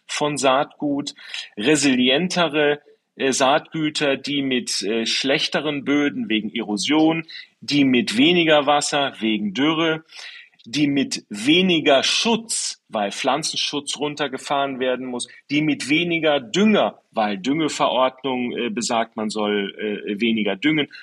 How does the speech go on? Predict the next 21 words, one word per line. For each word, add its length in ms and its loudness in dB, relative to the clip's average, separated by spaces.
auskommen 800 0
soll. 400 0
Äh, 280 2
das, 640 0
das 380 0
geht 320 0
nicht 300 0
mit 240 -2
den 120 2
herkömmlichen 800 -2
Rezepten. 640 -4
Und 100 -4
insofern 560 0
muss 400 -2
die 180 -2
Gentechnik 840 -4
da 300 0
meines 380 0
Erachtens 760 -4
logisch 580 2
betrachtet 580 -4